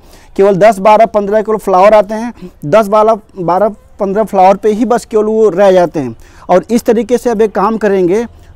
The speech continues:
तो हम आपको बताएं कम से कम एक एक गमले में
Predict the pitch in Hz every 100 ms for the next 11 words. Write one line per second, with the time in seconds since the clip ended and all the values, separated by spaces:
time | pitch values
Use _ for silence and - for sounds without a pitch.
0 | - 160 233 247 233 214 196 208 226 233
1 | 247 - 240 240 233 202 202 190 240 190
2 | 196 220 220 226 226